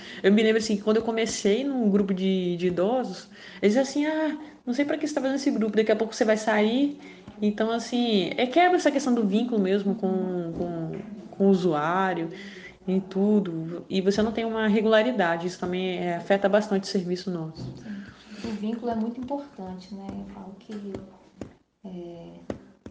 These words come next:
Speaker 2: infelizmente, igual os grupos, né? Eu tenho, assim, eu tenho umas, é,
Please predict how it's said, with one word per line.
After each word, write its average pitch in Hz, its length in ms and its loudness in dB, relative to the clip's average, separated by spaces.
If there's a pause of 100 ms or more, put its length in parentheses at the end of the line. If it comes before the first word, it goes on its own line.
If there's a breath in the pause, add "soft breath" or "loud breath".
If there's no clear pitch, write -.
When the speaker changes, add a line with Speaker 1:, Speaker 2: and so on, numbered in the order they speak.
(540)
Speaker 2:
infelizmente, 277 880 -6
igual 208 380 -2
os 240 60 -6
grupos, 196 400 -6
né? 233 200 -4
Eu 247 60 -8
tenho, 240 280 -6
assim, 226 340 -8 (640)
eu 208 140 -16
tenho 202 180 -6
umas, 214 560 -6 (480)
é, 190 520 -10